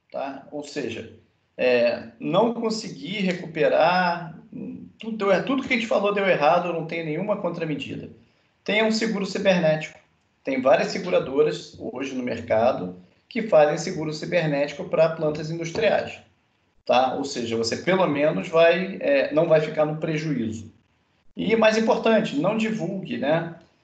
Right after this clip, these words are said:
É, é, é até ruim isso, porque se você não divulga, outras empresas não vão aprender com o seu erro. Mas se você divulga, você também mostra pra todo o mercado e pra comunidade de hacker que você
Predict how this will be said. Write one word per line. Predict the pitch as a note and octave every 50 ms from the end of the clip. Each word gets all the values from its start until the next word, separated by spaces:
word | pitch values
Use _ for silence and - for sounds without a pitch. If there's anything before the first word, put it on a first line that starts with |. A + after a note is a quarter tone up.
| - - -
É, | C#3 C3+ C3+ C3+ C3 C3 C3 B2+ B2 - - - - - - - - - -
é, | F3
é | F#3
até | F3 - A3+ A#3 A#3+ A#3+ A3 - - - - - - _ _ _ _ _
ruim | - - A3 G#3 G#3+ A#3+ B3+ A#3+ F#3 D3+ C3+ A#2
isso, | A2 G#2+ - A2+ A2+
porque | A#2 B2+ C3 - - E3 D#3+
se | - - G3
você | F#3 - - - F#3
não | E3+ E3+ F3
divulga, | F3 F3+ F3+ D#3+ - E3+ G#3 A#3 A3+ A3+ A#3+ A#3+ A#3+ A#3+ - - - - - -
outras | G3 F3+ F#3 F3+ G#3 G3 F3+ F3+
empresas | F3 D#3+ D#3+ E3 E3+ E3+ E3+ E3
não | F3+ F3 D#3
vão | D#3 E3 E3
aprender | E3 E3 - - F3 E3 D#3 D#3 E3+ E3+ E3+ F3
com | F#3 F3
o |
seu | E3+ - - F3 E3+ E3+ E3 D3
erro. | C#3 C3 A#2 G#2+ G#2 G#2 - - - - _ _ _ _ _ - - - -
Mas | - C#3 D3+ D#3+ D#3+ E3+ F#3 F#3 E3+
se | - - A#3
você | A3+ B3 A3+ A3+ - G#3+ G3
divulga, | F#3 A3 A3 F3 E3+ A3+ C#4 D4 - D#3+ C3+ A#2 - - - - - _ _ _ _ _ _ -
você | - C#3+ - - F3 E3+
também | E3+ F3+ D#3+ D3+ D#3+ F3+ G3 G3
mostra | F#3 F3+ F3+ F3 - - F3+
pra | - - - - - - - D3+
todo | D3+ - G#3 A3 -
o |
mercado | D3 D#3+ E3+ - - - D#3+ D3 C3+ C3+
e | C#3+ C#3+
pra | D3+ D3+
comunidade | D3+ D#3+ D#3+ D3+ D3+ D3 C#3+ C#3+ C#3+ -
de | B2+ A#2+
hacker | A2+ C#3 E3 A3 A3 - C#3+ - - - -
que | - -
você | D#3 D3+ E3 D#3+ - - - C#3+ D3 E3 F3+ G3 A3 A3+ A3